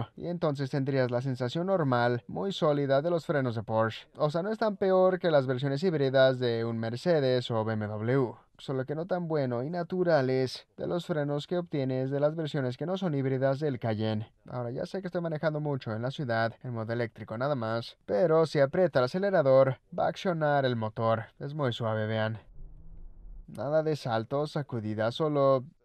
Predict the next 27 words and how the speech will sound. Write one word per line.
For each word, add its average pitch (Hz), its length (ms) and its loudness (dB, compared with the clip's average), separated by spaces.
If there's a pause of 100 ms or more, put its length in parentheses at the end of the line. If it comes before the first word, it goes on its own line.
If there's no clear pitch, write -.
una 127 160 -2
ligera 156 460 0
alza 143 180 -2
en 120 100 -4
desempeño. 110 680 -4 (640)
Y 120 100 -8
miren, 110 240 -2
ya 110 100 -2
se 117 80 -6
apagó 110 240 0
otra 107 200 -2
vez. 104 280 -2 (160)
Muy, 190 360 2
muy 123 120 2
buen 117 180 0
sistema. 107 560 -6 (260)
Solo 190 280 -6
le 190 80 -2
agrega 143 480 -4
a - 100 -8
la 139 120 -2
relajación. 110 680 -8 (440)
¿Qué - 80 -6
obtienes 147 320 -6
de 113 80 -4
este 104 160 -10
coche? 110 400 -6